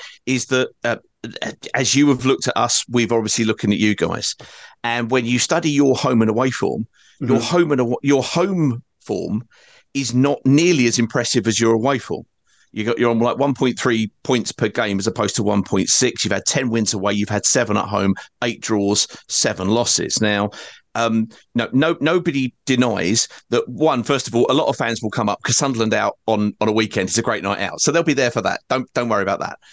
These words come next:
Speaker 1: Um, but the, the Stadium of Light and Roker Park before it, which I remember, can work for and against a Sunderland team. And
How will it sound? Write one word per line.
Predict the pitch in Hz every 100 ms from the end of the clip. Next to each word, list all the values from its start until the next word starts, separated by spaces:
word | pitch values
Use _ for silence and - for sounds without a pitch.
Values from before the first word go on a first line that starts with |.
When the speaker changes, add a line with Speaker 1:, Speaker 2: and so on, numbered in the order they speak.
| - -
Speaker 1:
Um, | 120 127 127 123 - - _ _ - -
but | 143 - _ 131
the, | 143
the | 120 143
Stadium | - 185 160 135
of | 123 131
Light | 120 107 -
and | 110 95
Roker | 120 120
Park | 110 123 120 98
before | 95 120 92
it, |
which | 95
I | 147 170
remember, | 80 90 95 120 - - _ _ -
can | - 151 151
work | 156 160 -
for | - - 190 139 127 147 - _
and | 139 143
against | 135 147 127 - - - - _ _
a | -
Sunderland | 143 120 98 98
team. | - 85 - - _ - - _ -
And | 127 123 127 123